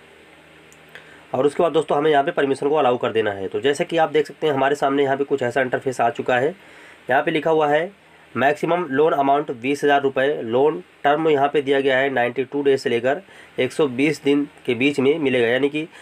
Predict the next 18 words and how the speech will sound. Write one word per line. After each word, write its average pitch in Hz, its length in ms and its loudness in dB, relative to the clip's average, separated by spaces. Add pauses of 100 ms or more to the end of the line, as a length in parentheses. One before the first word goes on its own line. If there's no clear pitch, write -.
(180)
बानवे 156 420 2
दिन 156 160 -2
से 160 80 0
लेकर 143 240 2
एक 139 140 0
सौ 147 120 -2
बीस 135 180 0
दिन 139 120 -2
के 139 80 4
बीच 127 200 -2
में 147 60 4
आपको 123 200 0
कोई 127 180 2
भी 139 100 4
टर्नओवर 127 340 0
मिल 123 180 -2
सकता - 280 -4
है। 98 180 -2